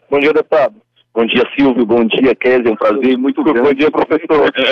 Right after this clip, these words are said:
Speaker 2: É uma alegria falar com a, com a, com a F M Assembleia. Bom dia, Kézia Diniz. O programa Alcance existe sob a coordenação da deputada Jo Farias, na gestão do presidente Evandro Leitão.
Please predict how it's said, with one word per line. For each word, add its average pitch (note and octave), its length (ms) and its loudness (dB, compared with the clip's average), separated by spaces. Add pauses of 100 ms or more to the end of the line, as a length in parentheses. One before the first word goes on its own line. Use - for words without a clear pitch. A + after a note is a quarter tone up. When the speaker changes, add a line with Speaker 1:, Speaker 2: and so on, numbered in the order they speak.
(720)
Speaker 2:
É B2 80 2
uma C3+ 100 2
alegria C3 460 0
falar A#2 340 2
com C3+ 80 -2
a, A2+ 240 2
com A2+ 140 -4
a, G#2+ 200 2
com A2+ 100 -2
a G#2 260 2
F A#2 200 -2
M A2+ 200 2
Assembleia. A#2 720 2 (240)
Bom B2 140 0
dia, A#2+ 240 0
Kézia A#2+ 440 0
Diniz. A2+ 480 -2 (340)
O - 40 -20
programa C3+ 360 0
Alcance D#3+ 500 0
existe C#3 360 -4
sob C#3+ 140 -4
a C#3+ 60 0
coordenação C#3 560 -2
da C#3 80 0
deputada A#2+ 500 0
Jo C#3+ 220 0
Farias, D3+ 480 0 (300)
na D#3 160 2
gestão D3 420 0
do C3+ 100 -2
presidente B2 540 -2
Evandro C3+ 400 0
Leitão. B2 480 0